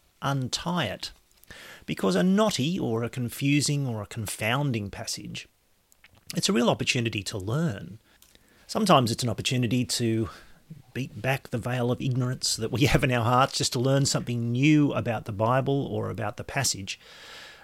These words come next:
such as when we're reading, say, somewhere like Hebrews six, and the obscure figure of Melchizedek suddenly looms out of the mist, and we wonder, "Who on earth is he, and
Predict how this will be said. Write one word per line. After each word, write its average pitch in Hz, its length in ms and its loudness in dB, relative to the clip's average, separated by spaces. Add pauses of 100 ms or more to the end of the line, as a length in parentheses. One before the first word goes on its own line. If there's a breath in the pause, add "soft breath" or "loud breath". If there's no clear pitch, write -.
(140 loud breath)
such 165 360 2
as 120 380 2 (140)
when 139 240 0
we're 123 80 2
reading, 123 560 0
say, - 320 0
somewhere 120 280 -2
like 110 180 -2
Hebrews 117 420 -2
six, - 520 2
and 107 240 -8
the 107 200 -8
obscure 123 680 -2
figure 120 440 -4
of 107 220 -8
Melchizedek 117 880 -4 (140)
suddenly 104 520 -6
looms 110 440 0
out 104 100 -2
of 107 80 -4
the 92 80 -8
mist, 101 320 -6
and 95 140 -6
we 98 100 -4
wonder, 101 460 -4
"Who 156 120 -2
on 113 120 0
earth 110 180 -2
is 87 140 -6
he, 131 280 -2
and 101 160 -6